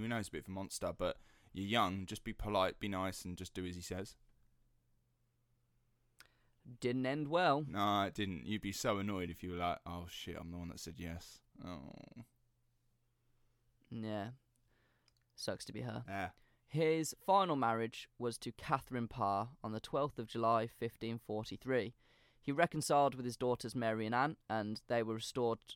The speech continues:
Speaker 2: to the line of succession to the throne. Uh, did I mention that Edward, his son, died? Did I put that in somewhere?
Speaker 1: No, yeah, I don't think we've mentioned his son yet. It was Edward,
Speaker 2: Oh,
Speaker 1: not, not
Speaker 2: fuck, I forgot
Speaker 1: Arthur.
Speaker 2: that.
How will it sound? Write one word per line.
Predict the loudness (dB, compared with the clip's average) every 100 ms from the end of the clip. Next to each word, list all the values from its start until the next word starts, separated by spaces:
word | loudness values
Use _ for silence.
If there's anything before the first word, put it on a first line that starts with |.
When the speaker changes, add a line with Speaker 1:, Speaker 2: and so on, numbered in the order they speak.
| -6
Speaker 2:
to | -2 -2 -2
the | -4
line | 0 0 0
of | -6
succession | -10 -4 -4 -4 -8
to | -4 -4 -4 -6
the | -12
throne. | -2 0 0 -4 _ _ _ -20 -20 _ _ -2
Uh, | 2 2 2 0
did | 0
I | 2
mention | 0 -2 -2
that | -2
Edward, | -2 -2
his | 0 -2 _ -10
son, | -2 0
died? | 2 2 0 -6 -16 _ -20 _
Did | -8
I | -6
put | -6 -6
that | -6
in | -4
somewhere? | 0 2
Speaker 1:
No, | 2
yeah, | 4 2
I |
don't | 2
think | -4 -6
we've | -6
mentioned | -8 -8 -8
his | -8
son | -6 -6
yet. | -6 -8 _ _ _ _ _ _
It | -12
was | -4
Edward, | 0 0 2 2 4
Speaker 2:
Oh, | 4
Speaker 1:
not, | 4 2
not | 2 4
Speaker 2:
fuck, |
I | 6 6
forgot | 4
Speaker 1:
Arthur. | 4
Speaker 2:
that. | 4